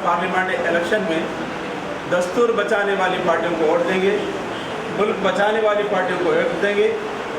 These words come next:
اور جو ٹرپل سی کو ختم کرے گا، کرپشن کو، کمیونزم کو اور کرائم کو، یعنی رشوت کو، جرائم کو، فرقہ پرستی کو، جو پارٹی ختم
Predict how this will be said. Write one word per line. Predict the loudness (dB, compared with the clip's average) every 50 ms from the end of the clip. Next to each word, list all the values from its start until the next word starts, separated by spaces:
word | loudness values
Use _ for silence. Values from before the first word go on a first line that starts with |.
| -6 -4 0
اور | 2 2 2 2 2 2
جو | 2 2 2 2 0
ٹرپل | 0 2 2 0 0 -2
سی | -2 -2 0
کو | 0 0 0
ختم | 0 0 0 0 0 0
کرے | 0 2 2
گا، | 2 0 0 -2 -4 -4 -2
کرپشن | 0 0 0 0 0 -2 -2 -2 -2 2 2
کو، | 2 2 2 0 0 -2 -4 -4 -6 -6 -6 -8 -6 -4 0
کمیونزم | 0 0 2 2 2 2 2 2 2 2 0 0 0
کو | 0 2 2 2 0 -2 -4 -6 -6 -8 -8 -8 -8 -2
اور | 0 0 0 2 2
کرائم | 2 2 2 2 2 2 0 -2 -2
کو، | -2 -4 -4 -4 -6 -6 -6 -6 -6 -8 -8 -8 -8 -8 -8 -8 -8 -8 -8 -6 -2
یعنی | 0 2 2 2
رشوت | 2 2 0 0 0 2 2 2 2 2
کو، | 2 2 2 4 2
جرائم | 2 2 4 4 4 2 0 0 2
کو، | 2 2 4 4
فرقہ | 2 0 2 2 2 2
پرستی | 2 2 0 0 0 0 2 2
کو، | 2 2 2 0 -2 -4 -6 -6 -8 -8 -8 -8 -8 -2 0
جو | 2 2 4 4
پارٹی | 2 2 2 2 0 0 0
ختم | 0 2 2 2 2